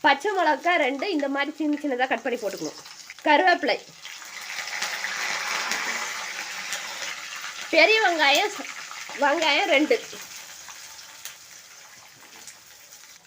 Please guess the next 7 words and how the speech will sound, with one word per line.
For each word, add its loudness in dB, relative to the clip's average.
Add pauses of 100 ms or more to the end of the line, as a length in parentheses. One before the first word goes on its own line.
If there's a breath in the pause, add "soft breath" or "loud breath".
(420)
போட்டு 2
நல்லா 4
கி-, -6 (100)
கலரி 4
விட்டுக்கணும். -4 (3250)
உப்பு -2 (140)
தேவைக்கு 4